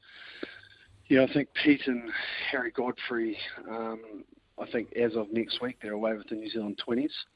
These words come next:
Um, so they'll be away for the rest of the campaign, and I think it was really important. I think Pete's been, his development and understanding of Super Rugby, he's, he's had an amazing year.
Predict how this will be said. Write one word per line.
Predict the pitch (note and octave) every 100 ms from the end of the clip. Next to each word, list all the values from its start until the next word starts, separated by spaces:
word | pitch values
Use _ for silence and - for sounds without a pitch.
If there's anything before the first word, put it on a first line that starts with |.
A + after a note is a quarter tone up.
| _ _
Um, | A2+ A2+ A2 A2 G#2 - - - - - -
so | A2+
they'll | A2+ A#2
be | A2
away | G#2 A2 A2+
for | A2
the | G#2+
rest | G#2+ -
of | -
the | - -
campaign, | G#2+ G#2 A#2+ A#2 A2+
and | A2+
I | A2
think | - A2+
it | -
was | - -
really | G#2+ G#2
important. | - A#2 A2+ A2+
I |
think | B2 G2
Pete's | A#2 F#2 - -
been, | A2 G#2+ G#2 _ - - _ -
his | A#2
development | - G#2+ A2 G#2+ G#2+ G2 -
and | A2+ A2
understanding | A2+ G#2 - A#2 G#2+ G#2+
of | G#2 -
Super | A#2 -
Rugby, | A2 A2 G#2+ G#2+ G#2 -
he's, | G#2 G#2+ G2+ - -
he's | G#2 A2
had | G#2+
an | G#2+
amazing | A2 A2 A2 G#2+
year. | G#2+ G#2